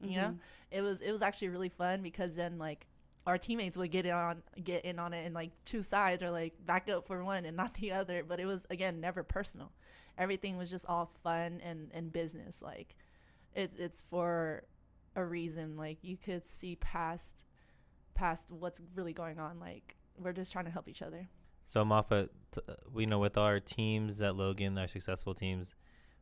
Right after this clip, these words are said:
Speaker 3: why do you think they were successful, uh, for not having anybody over five ten and you being the only Division One player on that, on those teams?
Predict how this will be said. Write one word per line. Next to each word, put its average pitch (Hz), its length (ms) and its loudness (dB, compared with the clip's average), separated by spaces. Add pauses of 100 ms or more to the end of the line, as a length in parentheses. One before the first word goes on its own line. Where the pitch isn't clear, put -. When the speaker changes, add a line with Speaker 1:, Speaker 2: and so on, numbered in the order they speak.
(120)
Speaker 3:
why 101 180 6
do 101 80 4
you 104 60 4
think 95 260 0
they 95 120 2
were 92 100 2
successful, 90 1080 -2 (140)
uh, 90 260 0
for - 140 -2
not 92 200 2
having 92 280 2
anybody 92 540 2
over 90 480 -2 (180)
five 92 260 0
ten 90 400 0 (460)
and 95 160 0
you 95 140 2
being 92 300 4
the 92 80 2
only 90 280 0
Division 87 380 -2
One 85 160 -2
player 85 440 -2
on 90 140 -6
that, 85 220 -8
on 87 140 -6
those 82 180 -6
teams? 80 360 -10